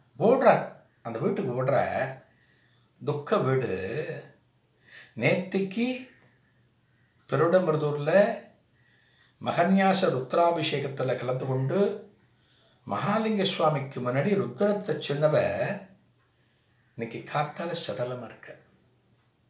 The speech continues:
அந்த முகத்தை பார்த்தாலும் எந்த விதமான வித்தியாசமும் தெரியல. அப்படியே படுத்துன்னு இருக்கிறது போல, ஏதோ ஒரு தூக்கத்துல இருக்கிறது போல காணப்படுகிறார் வெங்கடேச கணபாடிகள்.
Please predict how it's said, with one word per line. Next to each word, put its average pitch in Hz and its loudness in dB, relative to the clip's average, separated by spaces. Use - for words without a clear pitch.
அந்த 143 0
முகத்தை 233 6
பார்த்தாலும் 233 8
எந்த 214 4
விதமான 202 6
வித்தியாசமும் 240 4
தெரியல. 190 6
அப்படியே 262 6
படுத்துன்னு 190 4
இருக்கிறது 196 2
போல, 254 8
ஏதோ 180 10
ஒரு 233 12
தூக்கத்துல 247 4
இருக்கிறது 196 4
போல 262 8
காணப்படுகிறார் 180 6
வெங்கடேச 170 0
கணபாடிகள். 147 4